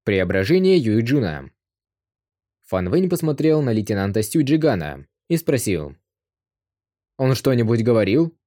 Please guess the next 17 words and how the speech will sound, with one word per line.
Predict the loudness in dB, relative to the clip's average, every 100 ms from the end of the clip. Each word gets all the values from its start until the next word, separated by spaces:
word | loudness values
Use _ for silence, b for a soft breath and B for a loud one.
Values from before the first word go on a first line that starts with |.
| _ _ _ _ _ _ _ _ _ _ _
Сюйджиган | -2 0 2 2 2
сразу | 2 0 2
же | 0
передал | 0 2 2 0
все | 0 -2
слова | 0 0
Юйджуна, | 2 2 0 -2 -2 -6 -12 _ _ _ -8
адресованные | -2 -2 0 0 2 0
руководству | 2 0 0 -2
города. | 0 0 -2 -6 -10 -16 _ _ _ _ _ -6
Выслушав | -4 -2 -4 -4
его, | -2 -2 -2 -4 -14 _ _ -6
Лэй | -2 -2
Чен | -2 0
поморщился | 0 0 0 -2 -4 -4
и | -4
пробормотал: | -2 0 0 -2 -4 -6